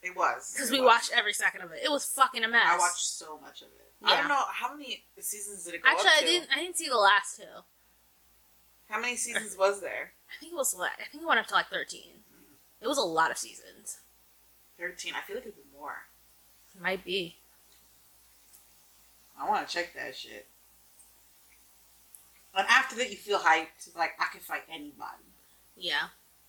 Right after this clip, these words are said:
Speaker 2: No, um,
Speaker 1: Maybe it wasn't a good influence. <laughs>
Speaker 2: No, it wasn't. I remember there was this one girl from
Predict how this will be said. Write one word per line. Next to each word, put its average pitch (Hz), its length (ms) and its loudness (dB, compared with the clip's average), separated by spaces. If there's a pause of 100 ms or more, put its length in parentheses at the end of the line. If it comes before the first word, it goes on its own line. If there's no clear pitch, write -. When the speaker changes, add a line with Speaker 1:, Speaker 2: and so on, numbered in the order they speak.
(760)
Speaker 2:
No, 170 320 2
um, 170 280 0
Speaker 1:
Maybe 392 140 0
it 349 40 2
wasn't 226 220 -6
a - 20 -12
good 151 140 -16
influence. - 560 -20
<laughs> 226 140 -4
Speaker 2:
No, 262 200 8
it 208 60 4
wasn't. 196 340 2 (3000)
I 226 80 2
remember 294 140 4
there 269 100 10
was 196 100 4
this 185 160 -6
one 175 180 -2
girl 165 160 4
from 160 160 -10